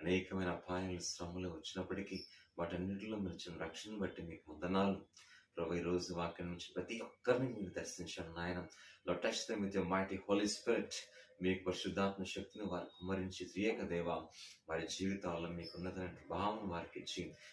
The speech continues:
వారిని అన్ని విషయాల్లో కాచి కాపాడి, మీ సమృద్ధి అయిన దీవెనలతో నింపమని యేసు నామమున విశ్వాసంతో అడుగుచున్నాము తండ్రి. ఆమేన్.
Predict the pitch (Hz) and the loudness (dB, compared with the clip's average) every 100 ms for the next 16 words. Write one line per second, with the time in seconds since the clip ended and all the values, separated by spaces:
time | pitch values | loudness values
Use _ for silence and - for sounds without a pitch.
0 | - - 82 85 107 123 - - 101 90 | -14 0 2 4 4 2 2 0 0 0
1 | 82 - 82 - - 80 80 82 82 80 | -2 -8 -8 -8 -8 -8 -6 -6 -6 -10
2 | _ _ - - 85 87 92 92 98 90 | _ _ -6 -2 0 0 0 2 2 2
3 | 95 104 - 101 85 80 92 101 82 73 | 2 2 0 -2 -4 -4 -4 -4 -4 -6
4 | 71 - - _ 90 98 - 113 92 85 | -12 -18 -20 _ 0 2 0 -4 -2 -2
5 | 90 85 78 76 - - - - 85 - | -2 -6 -8 -12 -14 -8 -6 -2 -4 -4
6 | - - - 78 78 - - - 87 82 | -8 -14 -14 -14 -10 -8 -6 -6 -6 -4
7 | 82 98 - 73 69 71 71 71 _ _ | -2 -4 -6 -8 -8 -8 -10 -12 _ _
8 | - 78 85 90 85 | -6 -2 4 4 2